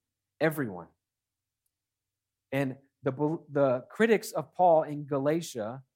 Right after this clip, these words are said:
they started with a man named Moses. And Paul says, "You're not reading the Bible right. Go back to this man, Abraham."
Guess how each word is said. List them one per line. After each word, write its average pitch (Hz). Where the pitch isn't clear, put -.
they 170
started 170
with 160
a 151
man 156
named 147
Moses. 135
And 120
Paul 165
says, 156
"You're 151
not 151
reading 165
the 160
Bible 139
right. 110
Go 147
back 160
to 151
this 143
man, 135
Abraham." 92